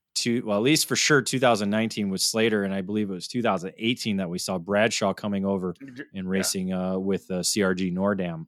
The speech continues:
Speaker 1: all throughout the season. Uh, but, uh, O K Junior, yeah, it was kind of one of the, uh, wild finishes that you could see in a, in a karting event. Uh, Slater jumped out to a pretty solid lead, but was run down by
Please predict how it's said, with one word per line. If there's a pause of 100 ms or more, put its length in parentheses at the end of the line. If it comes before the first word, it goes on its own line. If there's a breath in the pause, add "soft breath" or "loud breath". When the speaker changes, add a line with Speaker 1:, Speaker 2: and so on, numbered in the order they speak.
Speaker 1:
all
throughout
the
season. (520)
Uh, (320 soft breath)
but,
uh,
O
K
Junior,
yeah,
it
was
kind
of
one
of
the,
uh,
wild
finishes
that
you
could
see
in
a,
in
a
karting
event. (360 soft breath)
Uh,
Slater
jumped
out
to
a
pretty
solid
lead,
but
was
run
down
by